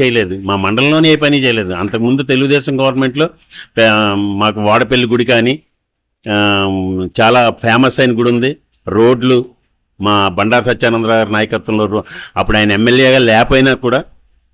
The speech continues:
రోడ్లు పోయించి, పెద్ద పెద్ద వెడల్పు చేయించి, చాలా చేయించారు. తర్వాత ఐదు సంవత్సరాలు ఒక్క రోడ్డు కానీ ఎక్కడ అభివృద్ధి అన్నదే లేదు,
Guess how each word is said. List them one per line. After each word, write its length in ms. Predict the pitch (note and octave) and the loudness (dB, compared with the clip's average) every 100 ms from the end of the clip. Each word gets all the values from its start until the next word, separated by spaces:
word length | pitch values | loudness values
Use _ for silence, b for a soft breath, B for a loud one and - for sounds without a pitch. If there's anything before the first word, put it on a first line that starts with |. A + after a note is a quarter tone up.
| _ | _
రోడ్లు 360 | G2+ A2+ A#2+ B2+ | 0 2 2 0
పోయించి, 400 | A#2 A#2+ A#2 B2 | 2 0 0 -4
పెద్ద 300 | - G#2+ A2 | -2 -2 0
పెద్ద 160 | A#2 G#2+ | 0 2
వెడల్పు 380 | G#2+ A#2+ - | 2 0 0
చేయించి, 380 | A#2+ A#2 A2 A2 - | 0 0 -2 -4 0
చాలా 220 | G2+ A#2+ | 2 2
చేయించారు. 560 | A2+ A#2 G#2 G#2+ A#2+ D#3+ _ _ | 2 0 0 -2 -4 -14 _ _
తర్వాత 320 | A2 B2 C3 B2 | 0 2 4 4
ఐదు 160 | B2+ | 2
సంవత్సరాలు 540 | B2 C3+ B2 C3 B2 A#2 G2+ G2+ | 2 -2 0 0 2 2 0 -4
ఒక్క 260 | F#2+ G#2+ C3 | -4 -2 -2
రోడ్డు 380 | A2 A#2+ C3+ C3 | 2 2 2 2
కానీ 460 | C3 C3 D#3 D#3 - B B B | 2 2 0 -2 -6 B B B
ఎక్కడ 300 | G#2+ A2 C3 | -2 0 2
అభివృద్ధి 400 | B2+ A#2 B2+ A#2+ | 2 2 0 0
అన్నదే 340 | B2+ C3 B2+ B2 | 2 2 2 2
లేదు, 340 | A2+ A2 | 2 0